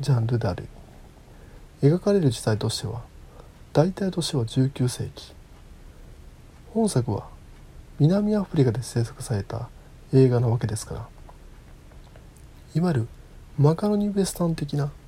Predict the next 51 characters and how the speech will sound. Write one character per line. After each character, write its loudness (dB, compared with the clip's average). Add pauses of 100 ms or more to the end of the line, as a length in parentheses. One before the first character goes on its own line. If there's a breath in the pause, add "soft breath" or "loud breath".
(580)
明 2
ら 0
か 4
に 2
ア 0
メ 4
リ 2
カ 2
以 2
外 2
の -2
土 -4
地 -6
で -2
撮 -6
影 2
さ -2
れ 2
て -2
い 2
る 2
に 0
も -2
か -8
か -2
わ 2
ら -2
ず、 -14 (640 loud breath)
ア 4
メ 4
リ 0
カ 4
で 2
あ 2
る -4 (340)
と 2
言 6
い 0
切 -4
る 0
よ -6
う -8
な -12 (800 loud breath)
荒 0
唐 2
無 0
稽 2
な 2
西 4
部 0
劇。 -10